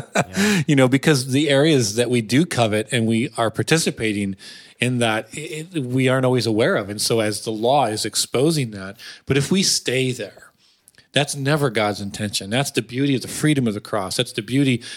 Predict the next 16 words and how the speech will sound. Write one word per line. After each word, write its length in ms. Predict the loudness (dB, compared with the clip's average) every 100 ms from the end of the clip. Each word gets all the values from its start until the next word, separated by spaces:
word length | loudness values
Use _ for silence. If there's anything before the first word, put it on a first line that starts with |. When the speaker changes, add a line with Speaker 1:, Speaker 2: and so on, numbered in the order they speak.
| -4
Speaker 2:
of 100 | -2
the 80 | -2
victory 480 | -2 0 0 2 2
that 160 | 2 -2
we 120 | -4
have 220 | -2 -2
in 100 | -4
Christ 360 | -4 -4 -4 0
Jesus. 400 | 0 0 -2 0
That's 240 | 0 0
the 80 | -2
beauty 300 | 0 2 2
of 100 | 0
what 140 | -4
Paul 240 | -2 -2 0
says, 280 | -2 -2